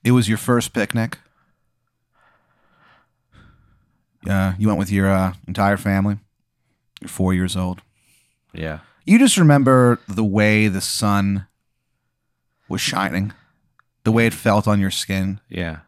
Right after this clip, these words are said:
Speaker 1: Every once in a while, you remember this and you get goosebumps.
Speaker 2: Man.
Speaker 1: Goosebumps from the sun. And you're like, um, looking around and, um, <clears throat> the blue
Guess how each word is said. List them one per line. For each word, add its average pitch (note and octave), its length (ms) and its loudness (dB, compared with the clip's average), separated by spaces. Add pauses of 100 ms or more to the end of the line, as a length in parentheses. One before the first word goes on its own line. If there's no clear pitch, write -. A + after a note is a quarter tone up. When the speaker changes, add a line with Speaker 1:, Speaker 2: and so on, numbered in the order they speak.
(160)
Speaker 1:
Every B2 160 4
once C3 220 4
in A2+ 60 0
a A#2 40 4
while, G#2+ 200 4
you G#2 140 4
remember G2 340 2
this F2+ 220 -4
and F#2 100 -2
you F#2 60 0
get F2+ 240 -8
goosebumps. - 720 -12 (200)
Speaker 2:
Man. E2 340 -14 (840)
Speaker 1:
Goosebumps F#2 560 -2
from F#2 160 -2
the F2+ 80 -4
sun. - 380 -12 (1800)
And F#2+ 100 -4
you're F2+ 140 4
like, F2+ 240 -2
um, F#2+ 420 -6 (1600)
looking G#2 240 -2
around F#2 520 -2
and, G2+ 160 -4
um, G#2 320 -8
<clears throat> - 1600 -16
the A2 120 -4
blue A#2+ 680 4